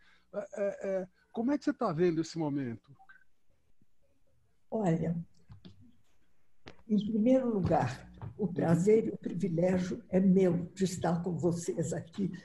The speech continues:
Speaker 2: amigos, admirados e queridos. E eu
Speaker 1: Uhum.
Speaker 2: gostaria de começar, posso citar um parágrafo aqui de uma entrevista que eu dei algum tempo atrás?
Speaker 1: Claro.
Speaker 2: Eu digo em seguida, é pra,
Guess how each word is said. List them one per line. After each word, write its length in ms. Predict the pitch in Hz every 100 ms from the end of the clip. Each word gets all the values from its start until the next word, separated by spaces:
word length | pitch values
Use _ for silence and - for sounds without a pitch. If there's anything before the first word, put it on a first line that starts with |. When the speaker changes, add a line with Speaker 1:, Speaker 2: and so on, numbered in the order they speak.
| - -
Speaker 2:
amigos, 500 | 170 202 202 202 170
admirados 920 | 190 190 180 170 165 180 175 170 - - -
e 80 | 226
queridos. 720 | - 240 185 170 135 - - - - - - -
E 120 | 220
eu 80 | 262
Speaker 1:
Uhum. 80 | 254
Speaker 2:
gostaria 680 | 233 - - 196 160 160 160
de 160 | - 240
começar, 920 | 240 185 165 160 - 208 180 170 170 - - - _
posso 420 | 262 262 262 -
citar 680 | 175 - 170 165 165 165 165 220
um 160 | 226
parágrafo 840 | - 151 170 170 160 - - - - -
aqui 340 | 170 - 190
de 120 | 165
uma 160 | 180 160
entrevista 760 | 170 180 151 131 175 170 165
que 140 | 147 -
eu 40 | -
dei 300 | 180 170 160
algum 260 | 160 165
tempo 360 | - 180 147 -
atrás? 600 | - - 196 165 - - _ _
Speaker 1:
Claro. 480 | 156 175 185 - -
Speaker 2:
Eu 120 | 440 - -
digo 440 | 240 233 247 240 240 - - _
em 200 | 220 226
seguida, 800 | - - 208 175 180 175 175 202 - - - -
é 180 | 202
pra, 800 | 185 190 196 185 180 165 165 -